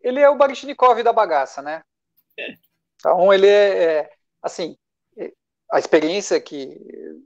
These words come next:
Speaker 1: do pouco que eu tive pessoalmente, treinando pessoalmente com ele, eu vi, assim, ele é muito preciso no que faz. Ele não, não é rápido, não é devagar, não tá, tá muito tranquilo, tem o sangue de barata e a precisão, né?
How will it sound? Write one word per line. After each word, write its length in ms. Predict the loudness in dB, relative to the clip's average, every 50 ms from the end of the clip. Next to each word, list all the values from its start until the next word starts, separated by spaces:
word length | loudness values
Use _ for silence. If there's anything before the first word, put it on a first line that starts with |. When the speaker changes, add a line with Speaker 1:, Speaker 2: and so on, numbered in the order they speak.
| _ _ _ _ _ _
Speaker 1:
do 100 | -20 -6 _
pouco 240 | 0 0 0 -2
que 100 | -4 -10
eu 60 | -10 -10
tive 180 | -10 -12 -8
pessoalmente, 540 | -6 -4 -4 -2 -2 -2 -2 -4 -6 -10 -8
treinando 380 | -6 -6 -4 -4 -4 -6 -8 -10 _ _
pessoalmente 520 | -2 -2 -2 0 -2 -2 -2 -4 -8 -8 -8
com 160 | -6 -2 0
ele, 220 | 2 4 4 4
eu 100 | 2 0
vi, 140 | -2 0 -2
assim, 240 | -2 -2 -4 -6 -6
ele 280 | -4 -4 -4 -4 -2 -2
é 160 | -2 -4 -6 _ _
muito 280 | -8 -4 -4 -4 -4 -2
preciso 500 | -2 -2 -2 -4 -6 -8 -8 -8 -8 -8
no 60 | -8
que 120 | -10 -12
faz. 440 | -8 -6 -6 -6 -6 -10 -20 -20 -20 _ _ _ _ _ _ _ _ _ _ _ _ _ _ _
Ele 160 | 0 2 4 4
não, 320 | 4 4 4 2 0 -2
não 360 | -6 -10 -12 -8 -6 -2 -2
é 40 | -2
rápido, 600 | 0 0 2 4 4 4 2 0 -2 -4 -8 -6
não 240 | -6 -4 -4 -4 -4
é 160 | -2 -2 -4
devagar, 560 | -4 -4 -4 -4 -2 0 2 4 4 4 2 0
não 80 | -4
tá, 220 | 0 2 2 2 2
tá 120 | 2 0
muito 200 | 0 0 -2 -2
tranquilo, 960 | 0 0 0 0 0 -2 -4 -2 -2 0 0 0 -2 -2 -2 0 -2 -2 -2 -2
tem 80 | -2 -2
o 60 | -2
sangue 300 | 0 0 0 0 2 2
de 60 | 2
barata 680 | 4 4 4 6 6 4 4 4 2 -2 -2 -4 -6 -6 -6 _ _ _ _ _ -2
e 120 | 2 4
a 80 | 4 4
precisão, 560 | 2 -2 -6 -6 -8 -4 -2 0 0 0 0
né? 180 | -2 -4 -6